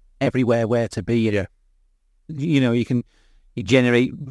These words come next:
Speaker 1: vast, like, stories within these worlds just using a little string of code. It could be something like that, you know, a little,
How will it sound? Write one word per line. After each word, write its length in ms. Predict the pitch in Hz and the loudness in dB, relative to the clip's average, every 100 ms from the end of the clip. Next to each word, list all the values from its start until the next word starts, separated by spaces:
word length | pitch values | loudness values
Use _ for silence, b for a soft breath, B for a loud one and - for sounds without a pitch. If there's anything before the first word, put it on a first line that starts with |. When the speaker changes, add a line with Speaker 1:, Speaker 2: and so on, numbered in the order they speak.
| 165 | -14
Speaker 1:
vast, 560 | 117 123 120 - - | -2 0 0 -4 -8
like, 200 | 117 110 | -6 -6
stories 560 | - - 127 120 120 101 | -8 -2 2 4 2 2
within 240 | 107 113 | 0 -2
these 200 | 110 107 | -2 -2
worlds 360 | 101 113 117 95 | 0 0 0 -2
just 240 | - 117 | -8 -6
using 320 | 117 113 104 104 | -2 -2 -2 -2
a 40 | |
little 180 | 104 - | -2 -4
string 260 | - 117 107 | -8 -6 -6
of 60 | |
code. 120 | - 131 | -6 -4
It 60 | |
could 140 | - 165 | -2 -2
be 80 | |
something 340 | 123 131 104 104 | 0 -2 -2 -2
like 160 | 101 | -2
that, 260 | 101 127 143 | -2 -2 -4
you 80 | 127 | -6
know, 180 | 113 110 | -4 -4
a 40 | |
little, 280 | 113 113 | -4 -4